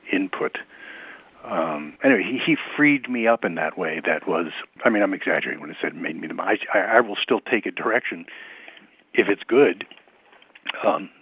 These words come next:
and I've taken some that are bad too, because I've also learned over the years that it's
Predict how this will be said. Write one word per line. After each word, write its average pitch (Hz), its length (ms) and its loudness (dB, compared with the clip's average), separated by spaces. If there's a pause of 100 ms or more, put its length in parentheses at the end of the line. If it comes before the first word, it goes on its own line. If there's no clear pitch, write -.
(200)
and 90 160 -2
I've 92 120 -4
taken 95 260 -4
some 98 140 -4
that 98 100 0
are 101 80 6
bad 107 320 4
too, 113 160 0
because 90 260 -6
I've 85 160 -2
also 87 260 0
learned 80 340 -6
over 80 160 -4
the 76 100 -6
years 78 280 0
that - 120 -10 (560)
it's 127 160 -10